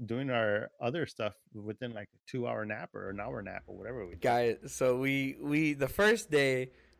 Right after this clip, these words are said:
Speaker 2: we had the buffet, right? And Mike had orange juice after orange juice.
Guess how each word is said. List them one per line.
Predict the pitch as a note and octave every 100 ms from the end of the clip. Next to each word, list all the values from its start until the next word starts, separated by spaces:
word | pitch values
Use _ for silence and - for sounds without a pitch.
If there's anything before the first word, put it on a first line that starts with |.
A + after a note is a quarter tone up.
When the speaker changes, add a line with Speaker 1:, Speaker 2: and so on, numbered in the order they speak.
| -
Speaker 2:
we | C3+
had | D3 D3 C#3
the |
buffet, | B2+ B2 - B2+ A#2
right? | A2 G#2+ A2+ B2 -
And | A#2+ B2
Mike | B2 B2 C3
had | - B2+ A#2+ A#2+
orange | C3 B2+ B2+ B2+
juice | B2 A#2+ A2+
after | A2+ B2+
orange | - G#2+ G#2 - -
juice. | F#2+ C3 -